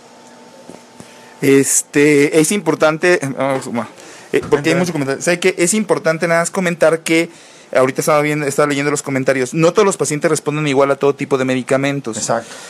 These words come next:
Speaker 1: Entonces, eh, cuidado, porque de repente dice, "Es que a mi hijo el valproato le causó hiperamonemia", ¿no? Y otra mamá pone, "¿Qué es eso, no? Mi hijo también toma valproato". Entonces, no todos los pacientes responden igual a los medicamentos.
Speaker 2: Ni para bien ni para mal,
Speaker 1: Ni
Speaker 2: ¿no?
Speaker 1: para bien ni para mal. Entonces,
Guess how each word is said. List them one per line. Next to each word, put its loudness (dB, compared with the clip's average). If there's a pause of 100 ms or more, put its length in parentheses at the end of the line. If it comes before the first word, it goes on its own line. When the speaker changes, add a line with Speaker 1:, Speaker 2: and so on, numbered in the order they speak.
(120)
Speaker 1:
Entonces, 2
eh, -2
cuidado, 4
porque -4
de -2
repente -4
dice, -4
"Es -2
que -2
a -2
mi -6
hijo 2
el 2
valproato 2
le -2
causó 0
hiperamonemia", -2
¿no? -4
Y -2
otra 2
mamá 0
pone, -4 (300)
"¿Qué 2
es 2
eso, -2
no? -4
Mi -4
hijo -2
también -2
toma 0
valproato". 2
Entonces, -4 (400)
no 2
todos 2
los 0
pacientes -2
responden -2
igual 2
a 4
los -2
medicamentos. -2
Speaker 2:
Ni 2
para 4
bien 0
ni 2
para -2
mal, -2
Speaker 1:
Ni 2
Speaker 2:
¿no? 0
Speaker 1:
para 2
bien 0
ni -4
para 0
mal. 0
Entonces, 0